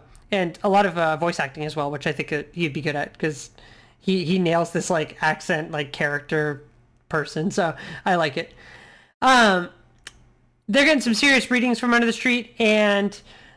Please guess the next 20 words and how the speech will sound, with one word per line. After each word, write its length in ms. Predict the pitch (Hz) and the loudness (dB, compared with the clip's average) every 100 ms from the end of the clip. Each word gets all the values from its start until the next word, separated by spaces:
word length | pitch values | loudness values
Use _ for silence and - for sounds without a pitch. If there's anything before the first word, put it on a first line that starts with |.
| _ _ - | _ _ 0
we 140 | 208 | 2
cut 220 | 208 262 262 | 4 2 2
to 60 | |
later 300 | 233 233 240 | 2 4 4
that 200 | 233 220 | 2 2
night, 260 | 214 240 240 | 2 2 0
and 320 | 208 180 180 - | -2 -2 -2 0
like 160 | 190 | 0
I 40 | 190 | 0
say, 160 | - | 0
this 140 | 151 156 | -2 0
is 40 | |
the 100 | 190 | -2
best, 460 | 165 180 - - - | 2 2 0 -8 -2
best 200 | 190 - | 0 2
scene 160 | 185 | 0
of 40 | 165 | 0
the 60 | |
whole 100 | 151 | -2
movie. 260 | 156 143 135 | -4 -6 -12